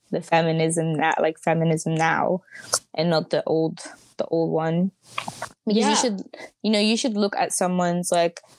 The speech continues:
Speaker 1: economic status, their nationality, their language, their, you know, their beliefs, all that, like, comes to play when you look at someone a-, anyways.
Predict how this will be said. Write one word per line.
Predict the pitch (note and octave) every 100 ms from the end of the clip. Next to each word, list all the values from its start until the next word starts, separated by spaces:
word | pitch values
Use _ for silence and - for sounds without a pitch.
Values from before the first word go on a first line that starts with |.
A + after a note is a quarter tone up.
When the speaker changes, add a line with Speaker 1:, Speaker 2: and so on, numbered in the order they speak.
| - F3
Speaker 1:
economic | F3 F#3 F3 E3+ -
status, | - E3+ F3 - F3 F3+
their | -
nationality, | F3 F3 - F3+ E3+ E3+ F3 F#3+ F3+
their | F3
language, | F3 E3+ F3+ F3+ F3 -
their, | F3 E3+ E3+ - - - _
you | F#3+
know, | F3+ F3
their | F3+ F3+ F#3
beliefs, | F#3 G3 G3+ G3 G#3 -
all | G3
that, | G#3 G3+ - -
like, | G3 F#3+
comes | G3+ G3+ -
to | F3+
play | - G3 F#3+ F#3 E3 F3+ - - - - - -
when | F3+ E3+ E3 E3+ - _ - -
you | F#3 F3+
look | F3 G#3+
at | A#3+ -
someone | - F3 E3+ E3
a-, | -
anyways. | - F#3 G3+ D#3+ D#3+ E3 F3 -